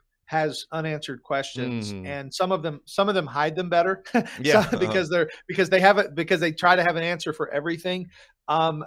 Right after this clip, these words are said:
Speaker 1: you know, uh, I've heard so many different explanations. Uh, one of the biggest arguments about the hundred forty-four thousand is that it has to be Jewish people 'cause it says from the twelve tribes,
Speaker 2: Mm-hmm.
Speaker 1: right?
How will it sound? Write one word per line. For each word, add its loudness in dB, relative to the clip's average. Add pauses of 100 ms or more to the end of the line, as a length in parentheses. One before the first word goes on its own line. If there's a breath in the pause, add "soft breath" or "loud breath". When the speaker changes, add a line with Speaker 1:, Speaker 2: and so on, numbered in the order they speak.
(100)
Speaker 1:
you 0
know, 2
uh, 2
I've 2
heard 0
so -4
many -6
different -6
explanations. -8
Uh, -6
one -4
of -8
the 0
biggest -6
arguments -2
about -4
the -16
hundred -8
forty-four -10
thousand -2
is -10
that -10
it -8
has -2
to -8
be -8
Jewish -8
people -10
'cause -16
it -16
says -8
from -20
the -20
twelve -6
tribes, -2
Speaker 2:
Mm-hmm. -6
Speaker 1:
right? -4